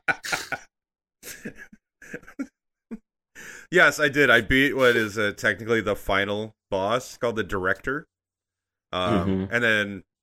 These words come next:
Speaker 1: yeah, that just unlocks other stuff you can, like, that unlocks even more stuff to do, basically.
Speaker 2: Got it.
Speaker 1: 'Cause that's the type of game it is.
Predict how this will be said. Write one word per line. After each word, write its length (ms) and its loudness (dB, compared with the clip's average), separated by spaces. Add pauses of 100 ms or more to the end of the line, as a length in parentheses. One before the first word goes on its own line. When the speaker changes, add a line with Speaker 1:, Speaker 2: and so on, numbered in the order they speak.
(120)
Speaker 1:
yeah, 300 -2
that 240 0
just 220 -10
unlocks 520 -8
other 220 -6
stuff 300 -8
you 100 -10
can, 240 -16 (140)
like, 240 -8
that 140 -2
unlocks 420 -4
even 180 -8
more 180 -14
stuff 280 -14
to 60 -14
do, 140 -20 (300)
basically. 300 -8
Speaker 2:
Got 240 -6
it. 340 -14
Speaker 1:
'Cause 120 -6
that's 200 -2
the 100 -10
type 140 -4
of 60 -14
game 180 -6
it 80 -10
is. 220 -12